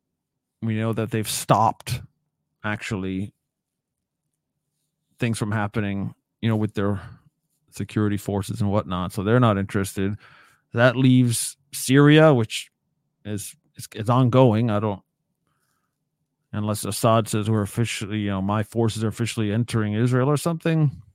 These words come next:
Uh, and then Hezbollah is the only one left. Um, right? Where else? Um,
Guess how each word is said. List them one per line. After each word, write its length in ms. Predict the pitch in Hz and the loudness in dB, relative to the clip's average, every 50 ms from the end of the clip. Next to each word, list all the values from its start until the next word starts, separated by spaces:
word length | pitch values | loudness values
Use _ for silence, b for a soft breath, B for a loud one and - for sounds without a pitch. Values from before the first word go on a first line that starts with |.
| _ _ _ _ _ _ - | _ _ _ _ _ _ -2
Uh, 440 | 113 117 120 117 113 117 113 110 104 - _ | 0 2 4 4 4 4 2 0 -2 -4 _
and 160 | 113 117 117 | -2 0 0
then 300 | 120 117 113 113 107 95 - _ _ _ | 0 0 0 -2 -4 -6 -10 _ _ _
Hezbollah 520 | 117 123 113 107 117 139 156 143 120 113 113 | -2 -2 2 4 6 6 8 8 6 4 4
is 60 | 107 | 2
the 60 | 120 | 0
only 160 | 117 117 117 | 0 0 0
one 140 | 117 117 113 | 0 0 0
left. 400 | 117 127 135 123 95 98 - - _ _ _ _ _ _ _ - | 2 2 2 2 0 0 -4 -12 _ _ _ _ _ _ _ -6
Um, 800 | 110 113 113 110 110 110 107 110 107 107 107 107 104 101 98 92 _ | -4 -2 0 0 0 -2 -2 -2 -4 -4 -4 -6 -6 -8 -10 -10 _
right? 320 | 113 117 123 147 165 - _ _ _ _ _ _ _ _ _ | -2 0 2 2 0 -2 _ _ _ _ _ _ _ _ _
Where 280 | - 117 117 113 110 107 | -2 0 2 2 2 0
else? 320 | 98 - - - - - _ _ _ _ _ _ _ _ _ _ _ _ _ _ _ _ _ _ _ _ _ _ _ _ _ _ _ _ _ _ _ _ _ _ _ - | -2 -4 -8 -14 -20 -20 _ _ _ _ _ _ _ _ _ _ _ _ _ _ _ _ _ _ _ _ _ _ _ _ _ _ _ _ _ _ _ _ _ _ _ -10
Um, 500 | 98 98 101 95 98 95 98 98 95 | -8 -6 -6 -6 -6 -6 -8 -8 -10